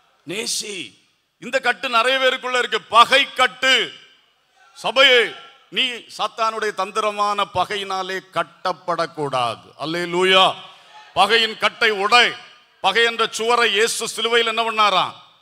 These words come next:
உடைத்தார் என்று எழுதி இருக்கிறது. ஹல்லேலூயா. இன்னைக்கு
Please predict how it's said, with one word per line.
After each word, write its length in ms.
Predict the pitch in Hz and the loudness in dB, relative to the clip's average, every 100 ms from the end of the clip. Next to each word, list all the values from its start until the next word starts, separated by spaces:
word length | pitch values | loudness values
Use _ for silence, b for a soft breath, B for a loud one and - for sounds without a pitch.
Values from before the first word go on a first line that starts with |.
| _ _ | _ _
உடைத்தார் 600 | 165 180 - - 254 254 | -4 -2 -2 0 2 2
என்று 200 | 240 220 | 2 0
எழுதி 200 | 208 190 | 0 0
இருக்கிறது. 480 | 175 156 143 117 101 | -2 -2 -4 -6 -2
ஹல்லேலூயா. 880 | 147 185 190 185 208 196 180 139 104 B B B | 0 2 2 4 4 6 4 4 -2 B B B
இன்னைக்கு 260 | - 208 | -2 0